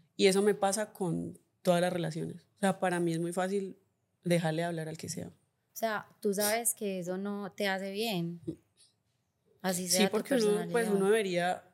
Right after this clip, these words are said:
Speaker 1: aprender y hablar las cosas. Pero yo soy la mínima cosa.
Speaker 2: Se acabó.
Speaker 1: Te vas de mi vida.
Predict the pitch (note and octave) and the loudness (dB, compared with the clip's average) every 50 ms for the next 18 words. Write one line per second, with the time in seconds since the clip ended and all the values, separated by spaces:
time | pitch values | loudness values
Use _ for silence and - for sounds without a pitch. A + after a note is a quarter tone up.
0 | _ _ _ _ _ _ _ - E3+ F3+ F3 - F#3+ F3 F3 E3 E3+ F3+ A3 G#3+ | _ _ _ _ _ _ _ -2 -2 0 2 2 2 2 2 2 0 0 0 0
1 | G3+ F#3+ F3 E3 D#3+ D#3+ E3 - - G3+ G3+ F#3 E3+ D#3+ D#3+ F3 - _ _ _ | 2 2 0 0 0 -2 -4 -2 -2 -2 -2 -2 -2 -4 -6 -8 -12 _ _ _
2 | _ _ _ _ _ _ _ _ _ _ _ _ _ _ _ - F#3+ F3+ F#3 F3+ | _ _ _ _ _ _ _ _ _ _ _ _ _ _ _ 2 2 2 2 2
3 | F3 E3 E3 E3+ F3 F3+ F#3+ F#3 F#3 F#3+ F#3+ F#3+ G3+ G#3 G3+ F3+ - - F3+ G3 | 0 -2 -2 -2 -2 0 2 2 2 2 0 0 -2 -2 -4 -4 -6 -8 -8 -6
4 | G3+ F#3+ E3+ E3 - _ _ _ _ _ _ _ _ _ _ _ _ _ _ _ | -8 -8 -10 -14 -16 _ _ _ _ _ _ _ _ _ _ _ _ _ _ _
5 | _ _ _ _ _ _ _ _ - - - - F#3+ F3+ - F#3 F3 F3 F3 F3 | _ _ _ _ _ _ _ _ -16 -10 -8 -6 -6 -6 -6 -6 -6 -6 -6 -8
6 | F3 F3 E3+ G3+ F#3 F3 F3 E3+ E3+ F3+ F#3+ F3+ E3 E3+ E3+ E3 | -4 2 6 6 8 8 6 4 2 0 0 -2 -2 -2 -4 -6